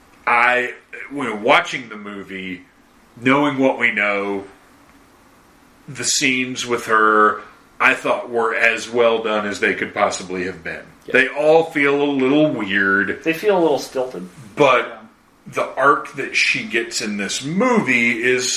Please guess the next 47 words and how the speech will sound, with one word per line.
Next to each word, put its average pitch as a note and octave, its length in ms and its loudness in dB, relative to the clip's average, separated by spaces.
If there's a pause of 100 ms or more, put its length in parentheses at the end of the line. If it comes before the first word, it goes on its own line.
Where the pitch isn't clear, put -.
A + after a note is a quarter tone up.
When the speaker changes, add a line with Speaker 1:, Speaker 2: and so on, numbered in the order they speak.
Speaker 1:
fulfilling. E3+ 680 0 (260)
Speaker 2:
Yes. - 380 -12 (440)
And A2 100 -8
we've A#2 80 -2
seen A#2 160 -2
that F#2+ 120 0
hug E2 220 -6
before. - 280 -12 (640)
That C#3+ 120 -2
Speaker 1:
Oh, A#2 200 4
Speaker 2:
hug's G#2+ 120 2
Speaker 1:
yeah. G2 60 2
Speaker 2:
the - 40 -4
exact G#2 300 -4
same G2+ 160 -4
hug A#2 120 4
Speaker 1:
Oh, F#3 120 8
Speaker 2:
from A#2+ 80 -2
the A#2 60 0
end A2 100 -2
of - 60 -12
Force A2+ 160 -4
Speaker 1:
well, G3 100 6
Speaker 2:
Awakens. A3+ 160 2
Speaker 1:
and F#3+ 80 0
that's G3+ 140 2
Speaker 2:
It's - 80 -8
Speaker 1:
the - 40 0
Speaker 2:
a - 60 -2
Speaker 1:
thing G#3+ 100 2
Speaker 2:
different, G3 120 0
Speaker 1:
is, D#3+ 80 -2
Speaker 2:
it's F3 60 0
a D#3+ 40 2
Speaker 1:
I E3 40 0
was, D#3+ 40 2
Speaker 2:
different C#3 200 -2
take. B2+ 160 2
Speaker 1:
when F#3+ 120 4
I D#3+ 100 4
watched D#3+ 260 -2
Force D#3 280 -4
Awakens E3 440 0
today, C3 320 0
I B2 60 -2
was B2 160 -6
like, A2 240 0